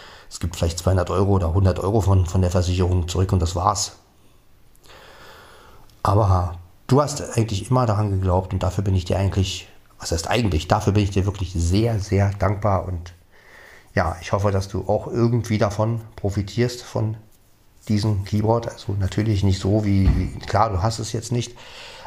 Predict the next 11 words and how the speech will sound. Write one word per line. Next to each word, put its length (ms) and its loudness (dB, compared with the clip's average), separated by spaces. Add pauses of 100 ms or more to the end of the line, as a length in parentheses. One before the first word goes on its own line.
(120)
aber 300 4
vielleicht 320 0 (300)
mal 200 0
gucken, 380 0
vielleicht 340 -2
kann 140 2
man 140 4
da 120 4
ja 140 4
irgendwie, 580 0 (1160)
ja, 300 2